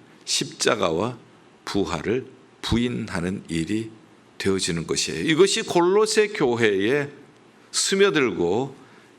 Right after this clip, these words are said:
있었습니다. 그래서 사도 바울이 이러한 이단 사상을 바로 잡고 바른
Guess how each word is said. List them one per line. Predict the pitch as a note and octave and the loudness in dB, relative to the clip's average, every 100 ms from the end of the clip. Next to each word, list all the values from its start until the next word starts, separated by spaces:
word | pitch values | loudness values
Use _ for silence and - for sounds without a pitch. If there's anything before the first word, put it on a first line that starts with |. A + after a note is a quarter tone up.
| - | -6
있었습니다. | - G2+ - - D2 D2+ D2+ - - - - - - - - - - - - - - - _ - - - - - | -2 -2 -2 -4 -6 -8 -12 -14 -20 -20 -20 -20 -20 -20 -20 -20 -20 -20 -20 -20 -20 -20 _ -20 -20 -20 -20 -10
그래서 | - F#2+ A2+ | -2 -2 0
사도 | - G2 G#2 | -2 0 2
바울이 | F#2+ D#2+ D#2 E2 A2+ | 2 2 2 0 0
이러한 | F#2 E2 F2 F#2+ | 0 0 -2 0
이단 | G2 G#2 A2+ | 2 2 0
사상을 | - F2+ D#2+ C#2+ D2 A#2+ - - - | -4 -6 -6 -6 -4 -4 -6 -14 -18
바로 | - D#2 D#2 D#2 | -10 -8 -6 -6
잡고 | - - - - D#2 F#2+ D#3 - - - - - | -6 -6 -6 -6 -4 -2 -6 -10 -20 -20 -16 -6
바른 | - G#2 D3 D3+ | 0 0 0 -2